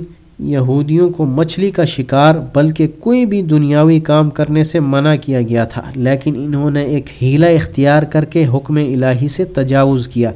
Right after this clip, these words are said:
ہفتے کے دن بطور امتحان مچھلیاں زیادہ آتیں، انہوں نے گڑھے کھود لیے تاکہ مچھلیاں ان میں پھنسی رہیں اور پھر اتوار کے دن ان کو پکڑ لیتے۔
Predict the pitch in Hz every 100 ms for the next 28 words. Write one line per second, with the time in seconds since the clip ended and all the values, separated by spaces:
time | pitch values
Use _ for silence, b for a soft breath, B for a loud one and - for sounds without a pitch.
0 | B B B 156 160 196 190 156 165 190
1 | 151 135 147 165 170 143 - 135 151 165
2 | 139 151 - 175 180 135 127 131 165 175
3 | 180 180 160 160 - B B B B B
4 | B - 185 180 180 175 131 131 139 170
5 | 185 180 156 160 160 - B B - 139
6 | 143 131 B B - 147 151 143 147 -
7 | 170 165 160 151 143 139 - - - -
8 | 131 202 202 185 185 B B - 135 127
9 | 147 123 123 123 131 131 135 156 160 120
10 | 117 95 104 117 127 151 156